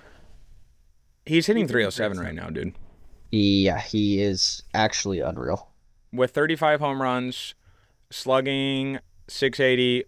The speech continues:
Speaker 1: with a over one O P S. Um, he's disgusting.
Speaker 2: <sighs> He's what we call, uh, in the business, made in a lab. He's unreal.
Speaker 1: Yeah, made in a lab. Absolute freak show.
Speaker 2: Yeah.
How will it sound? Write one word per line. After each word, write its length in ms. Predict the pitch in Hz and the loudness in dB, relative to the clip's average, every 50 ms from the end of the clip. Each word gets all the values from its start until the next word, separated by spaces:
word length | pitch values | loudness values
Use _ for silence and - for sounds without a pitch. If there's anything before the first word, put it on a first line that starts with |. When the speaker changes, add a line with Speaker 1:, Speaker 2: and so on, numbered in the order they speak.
| _ | _
Speaker 1:
with 220 | - 117 117 110 - | -2 -2 0 0 2
a 200 | 120 113 113 113 - _ _ _ _ _ _ _ _ _ _ - | 0 2 0 0 -4 _ _ _ _ _ _ _ _ _ _ -2
over 260 | 123 127 120 127 120 | -2 0 2 4 2
one 200 | 117 117 117 117 | 4 4 2 2
O 100 | 113 113 | 2 0
P 180 | 107 - 113 110 | 0 0 2 4
S. 360 | 107 104 101 - - - - - _ _ _ _ _ _ _ _ _ _ - _ - - _ _ _ _ _ _ _ - - _ _ _ - - | 4 4 2 0 -4 -14 -16 -20 _ _ _ _ _ _ _ _ _ _ -20 _ -20 -20 _ _ _ _ _ _ _ -20 -20 _ _ _ -2 0
Um, 840 | 120 113 110 110 110 107 104 101 98 95 92 90 90 85 82 85 - - - - _ _ _ - _ _ - - - - - - - - - - _ - _ _ _ _ _ _ _ _ - | 2 4 4 6 6 6 4 4 4 2 0 -2 -4 -6 -10 -12 -14 -18 -20 -20 _ _ _ -20 _ _ -20 -20 -20 -20 -20 -20 -20 -20 -20 -20 _ -20 _ _ _ _ _ _ _ _ -4
he's 160 | 156 165 156 | -4 -4 -2
disgusting. 500 | - 127 - 156 160 147 - - - - - | -2 0 2 4 4 4 2 0 -4 -4 -8
Speaker 2:
<sighs> 60 | - - - - _ _ _ - - - - - - - - - - - - | -12 -20 -20 -20 _ _ _ -20 -20 -20 -20 -20 -20 -20 -20 -20 -20 -12 -2
He's 260 | - 131 131 123 117 | 0 2 2 2 2
what 220 | 120 120 127 120 92 | 2 4 4 4 4
we 140 | 117 120 101 | 2 -2 -2
call, 460 | - - 113 110 110 107 107 101 101 | -2 0 2 2 4 4 4 2 2
uh, 420 | 101 98 95 90 87 87 85 98 101 - - - - | 2 0 0 0 -2 -4 -4 -6 -8 -10 -16 -10 -4
in 100 | 117 110 | -4 -2
the 60 | 107 | -2
business, 420 | 92 - 101 95 - 107 95 - - | 0 0 0 0 2 0 0 -2 -2
made 220 | 107 95 98 98 | -2 0 0 0
in 40 | 98 | 0
a 60 | 98 87 | 0 -2
lab. 360 | 85 87 87 95 104 95 - - - - - _ - - _ _ _ _ _ _ _ - | 0 0 2 2 2 0 -2 -12 -20 -20 -20 _ -20 -20 _ _ _ _ _ _ _ -6
He's 160 | - 104 101 | -2 2 2
unreal. 240 | 107 98 95 - 95 | 4 4 4 4 4
Speaker 1:
Yeah, 60 | 95 | 4
made 120 | - - - | 4 2 2
in 100 | 156 147 | 0 -2
a 60 | 131 | -2
lab. 280 | 120 117 117 120 113 - - | 0 0 0 0 0 -2 -2
Absolute 680 | 120 120 131 135 - - - 170 170 170 165 139 - | 0 0 0 0 -2 -6 -6 -4 -4 -2 -4 -6 -8
freak 440 | - - - - 127 123 120 110 - | -14 -16 -8 -2 0 0 0 0 -2
show. 400 | - - 104 101 98 92 87 87 _ _ _ _ _ _ _ _ _ _ | -4 -2 0 2 2 0 -2 -4 _ _ _ _ _ _ _ _ _ _
Speaker 2:
Yeah. 200 | - - 101 - | 0 2 2 2